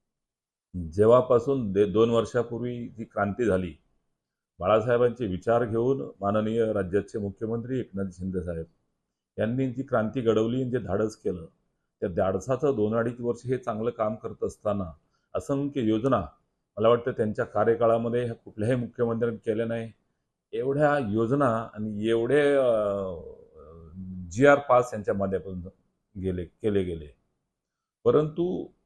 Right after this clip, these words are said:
आमच्यासाठी येणारा कालखंड हा महत्त्वाचा आहे,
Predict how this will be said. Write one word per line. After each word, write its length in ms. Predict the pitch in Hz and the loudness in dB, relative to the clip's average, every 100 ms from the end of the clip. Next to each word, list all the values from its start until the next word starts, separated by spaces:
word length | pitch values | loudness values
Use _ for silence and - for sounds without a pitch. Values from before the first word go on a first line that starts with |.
| - | -8
आमच्यासाठी 720 | 101 110 160 147 160 175 156 | -6 0 0 0 0 -2 -2
येणारा 420 | 120 123 156 180 | 0 4 6 6
कालखंड 500 | 175 143 135 135 120 113 95 - _ _ | 8 8 8 6 2 0 0 -12 _ _
हा 160 | - 127 | -2 2
महत्त्वाचा 560 | 139 117 95 107 92 87 | 4 4 4 0 0 -6
आहे, 240 | 80 78 | -10 -16